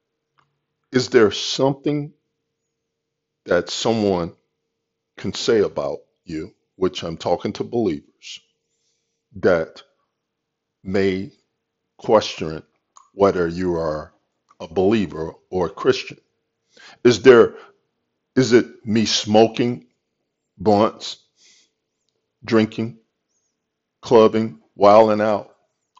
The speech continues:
Are those things questioning whether or not I'm a believer? Let me specifically go to the scripture. And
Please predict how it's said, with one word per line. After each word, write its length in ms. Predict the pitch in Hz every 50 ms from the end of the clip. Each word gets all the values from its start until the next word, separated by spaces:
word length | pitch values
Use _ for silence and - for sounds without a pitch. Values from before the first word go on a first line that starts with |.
| _ _ _ -
Are 120 | 110 110
those 320 | 110 120 120 120 113 - -
things 640 | - 139 127 120 104 95 87 85 - - - - _ _ _ _ _ _ _ _ _ _ _ _ _ _
questioning 680 | - - 123 117 117 - - - 87 80 78 87 - _ _ _ _ _ _ _ _ _ _ _ _ _ _ _ _ _
whether 340 | - 92 107 98 98 95
or 80 | 95 92
not 260 | 90 90 87 85 80
I'm 200 | 85 85 90 90
a 60 | 92
believer? 540 | 90 90 98 101 104 107 101 - - - - _ _ _ _ _ _ _ _ _ _ _ _ _ _ _ _ _ _ _ _ - _ _ _ _
Let 160 | - 101 131 175
me 120 | 214 220
specifically 960 | 220 - - - 135 - - - 139 131 - - 107 95 98 95 95 98 - _ _ _ _ _ _ _ _
go 220 | - 110 110 104
to 340 | 101 - 110 95 85 87 - - - _ _ _ _ _ _ -
the 80 | 101
scripture. 600 | - - - - 107 104 98 - - - 78 69 67 _ _ _ _ _ _ _ _ _ _ _ _ _ _ _ _ _ _ _ _ _ _ _ _ -
And 500 | 107 107 98 95 92 92 90 - -